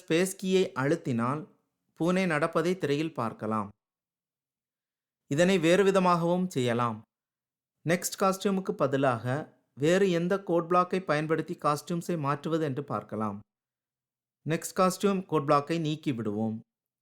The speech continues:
இப்போது கண்ட்ரோல் பகுதிக்கு சென்று, if else என்ற கோட் பிளாக்கை எடுத்து, "Move ten steps" என்ற கோட் பிளாக்கின் கீழே வைக்கலாம். பூனையின் காஸ்டியூம் வரிசை என்ன என்று கண்டுபிடிக்க வேண்டும். அதற்கு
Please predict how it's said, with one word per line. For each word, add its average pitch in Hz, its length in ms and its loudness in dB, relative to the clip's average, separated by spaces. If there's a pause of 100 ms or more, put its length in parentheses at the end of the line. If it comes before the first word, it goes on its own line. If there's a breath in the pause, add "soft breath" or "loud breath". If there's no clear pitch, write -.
(280)
இப்போது 156 640 0 (160)
கண்ட்ரோல் 170 360 2
பகுதிக்கு 185 480 -4
சென்று, 123 460 -4 (680)
if 190 120 2 (140)
else 147 400 0
என்ற 147 220 -2
கோட் 156 300 2
பிளாக்கை 170 280 2
எடுத்து, 131 680 -4 (340)
"Move 190 360 2
ten 170 140 4 (120)
steps" 156 240 0
என்ற 143 200 0
கோட் 151 300 0
பிளாக்கின் 165 300 2
கீழே 147 360 0
வைக்கலாம். 107 520 -4 (920)
பூனையின் 190 440 2
காஸ்டியூம் 175 460 0
வரிசை 165 680 -2
என்ன 165 320 0
என்று 151 260 -2
கண்டுபிடிக்க 139 540 -2
வேண்டும். 107 460 -4 (720)
அதற்கு 147 640 0